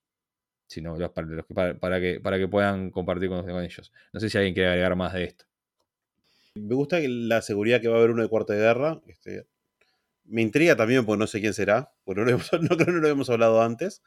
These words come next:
Speaker 2: Este, pero bueno, este, me parece fantástico. Que te mandan una, un, un embajador, una misión diplomática, este, intercambiar dulce de leche por,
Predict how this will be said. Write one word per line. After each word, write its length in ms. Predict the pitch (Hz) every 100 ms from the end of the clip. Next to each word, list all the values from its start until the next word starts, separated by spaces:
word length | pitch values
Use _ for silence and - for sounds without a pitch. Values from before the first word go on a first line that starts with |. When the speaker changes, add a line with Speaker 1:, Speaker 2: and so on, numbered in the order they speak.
| - - - -
Speaker 2:
Este, 720 | 117 117 82 - 113 101 95
pero 180 | - 175
bueno, 300 | 262 151 - -
este, 720 | 104 - 101 98 98 95 95
me 160 | 95 95
parece 240 | 104 127
fantástico. 460 | 104 175 175 95 - _ - _ _ _
Que 180 | 95 98
te 160 | 101
mandan 300 | 98 104 107
una, 200 | 107 104
un, 240 | 101 101 104
un 120 | 107
embajador, 500 | 104 98 104 123 127
una 340 | 104 98 92
misión 320 | 95 92 113 104
diplomática, 640 | 101 110 113 104 101 - _ _ _
este, 220 | 92 -
intercambiar 480 | 95 98 101 113 117
dulce 200 | 110 107
de 80 | 104
leche 240 | 120 113
por, 300 | 95 92 90